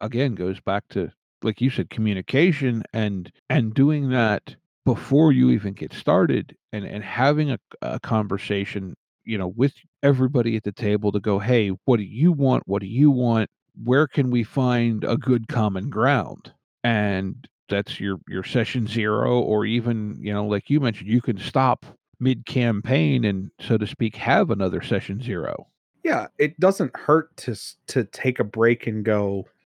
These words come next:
Speaker 2: to take a break and reassess. It just take a stop and be like, "What is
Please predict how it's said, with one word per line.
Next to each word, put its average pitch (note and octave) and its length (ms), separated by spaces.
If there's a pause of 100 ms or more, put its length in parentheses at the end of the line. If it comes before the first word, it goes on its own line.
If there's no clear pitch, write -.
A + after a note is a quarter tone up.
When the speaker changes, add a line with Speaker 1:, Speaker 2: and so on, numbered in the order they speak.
(100)
Speaker 2:
to - 100
take D#3+ 240
a E3+ 40
break B2+ 340
and A#2 140
reassess. - 880
It A#2+ 140
just - 280
take C3 200
a A2+ 80
stop A#2+ 460
and A2+ 180
be A2 140
like, G2 460 (340)
"What C3 540
is A#2+ 840